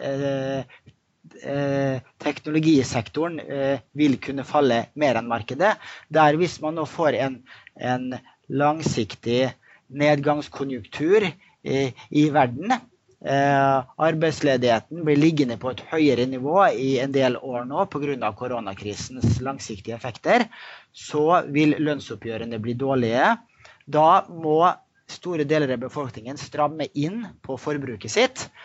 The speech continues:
och då må man prioritera nödvändighetsgoder,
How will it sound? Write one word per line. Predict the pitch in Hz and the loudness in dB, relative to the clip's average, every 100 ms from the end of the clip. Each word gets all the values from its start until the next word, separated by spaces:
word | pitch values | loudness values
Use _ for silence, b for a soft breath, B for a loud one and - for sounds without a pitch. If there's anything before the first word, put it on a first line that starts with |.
| B B B | B B B
och | - 151 | -4 2
då | 160 143 | 4 4
må | 135 | 2
man | 139 | -4
prioritera | 127 143 156 151 190 131 123 117 - 143 _ _ _ | -2 2 2 4 4 6 4 -2 -16 -20 _ _ _
nödvändighetsgoder, | 147 151 160 147 117 113 - 127 127 127 196 247 | -6 2 4 4 2 -2 -4 -8 -6 2 4 4